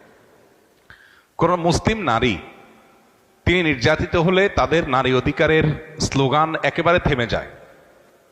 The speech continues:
আজকে যদি ঘটনাটা উল্টো হতো, যে ধরা যাক কোনো মাদ্রাসার ছাত্র,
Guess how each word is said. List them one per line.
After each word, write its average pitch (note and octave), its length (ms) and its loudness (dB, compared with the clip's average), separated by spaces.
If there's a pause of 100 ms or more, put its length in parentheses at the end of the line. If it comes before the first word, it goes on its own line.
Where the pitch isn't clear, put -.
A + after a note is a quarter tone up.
(180)
আজকে D3 320 0
যদি F#3+ 180 -2
ঘটনাটা D#3+ 420 0
উল্টো E3 340 2
হতো, B2 260 -2 (2500)
যে C#3+ 400 0 (2500)
ধরা C#3 160 2
যাক D#3 220 2
কোনো D#3 180 2
মাদ্রাসার C#3+ 540 2 (100)
ছাত্র, C#3 420 -2